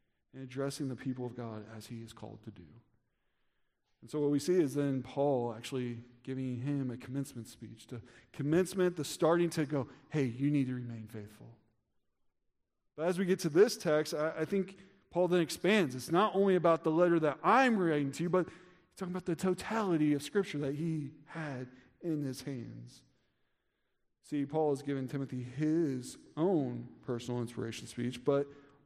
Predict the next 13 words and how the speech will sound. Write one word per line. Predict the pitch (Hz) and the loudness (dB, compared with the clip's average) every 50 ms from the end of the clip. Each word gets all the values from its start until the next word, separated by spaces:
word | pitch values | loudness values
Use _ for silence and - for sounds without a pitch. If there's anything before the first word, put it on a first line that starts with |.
| _ _ | _ _
Paul | - 147 151 156 160 156 156 | -4 -2 2 4 4 4 2
reminds | 151 143 139 143 139 139 147 143 - - | 2 0 -2 -2 -2 -2 -2 -4 -4 -4
Timothy | - 143 143 139 143 139 | -4 -2 -2 -2 -2 -4
of | 131 123 | -4 -4
something | - - 147 139 139 143 147 131 127 | -4 -4 -2 -2 -2 -2 -2 -2 -2
greater. | 113 - 98 98 104 107 113 120 113 113 113 113 - _ - - _ _ _ _ _ _ _ _ _ _ _ _ _ _ _ | -4 -4 -6 -6 -6 -6 -6 -8 -8 -8 -10 -12 -16 _ -20 -20 _ _ _ _ _ _ _ _ _ _ _ _ _ _ _
He | 156 | -6
points | 143 - 190 190 185 175 | 0 4 4 4 4 4
to | - 175 | 4 2
the | 165 | 2
Scripture | 156 - - 170 156 170 165 | 2 4 2 2 4 4 2
as | 151 135 | 2 2
the | 151 151 | 0 -2